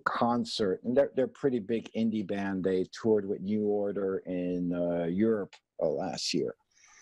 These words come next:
Uh, they were able to do a live stream concert, all the band members together in a venue, so more proper concert. It did quite well. Um,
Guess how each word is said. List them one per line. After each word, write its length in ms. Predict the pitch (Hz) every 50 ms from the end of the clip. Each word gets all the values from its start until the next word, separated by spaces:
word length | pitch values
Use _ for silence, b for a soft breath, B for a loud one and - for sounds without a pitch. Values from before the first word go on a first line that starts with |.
| B B B B B B B -
Uh, 480 | 101 107 107 107 107 104 107 104 107 104 92
they 300 | 113 113 120 127 131 139
were 240 | 135 135 127 127
able 600 | - 120 120 120 120 110 120 120 120 117 113 107 - - - -
to 320 | 120 110 107 107 107 104 95
do 680 | 82 - 113 117 117 117 117 117 117 117 113 113 113 - -
a 220 | 101 101 98 101
live 300 | 101 104 107 110 110 107
stream 260 | - - 110 107 95
concert, 460 | - - 110 104 104 98 - 110 101 - -
all 180 | 104 107 107
the 100 | 98 -
band 320 | 87 107 107 107 107 104 104
members 300 | 104 104 101 98 - -
together 500 | - 92 87 101 101 101 104 104 98 - - -
in 200 | 120 127 123 120
a 60 | 113
venue, 600 | 104 - - 104 98 101 98 92 95 92 92 95
so 220 | 95 - - 104 92
more 300 | 95 101 110 117 117 - - - -
proper 380 | - 113 98 95 - - 101 - -
concert. 600 | - 98 92 90 90 - - - 95 92 87 b b b b b b b
It 140 | - 110 113
did 180 | 117 151 - -
quite 460 | - - - - - 123 120 120 - -
well. 540 | 107 104 104 98 92 90 87 90 92 - - _ b b b b b b _ _ _
Um, 880 | 95 98 101 101 101 101 101 101 98 98 98 98 98 98 101 101 95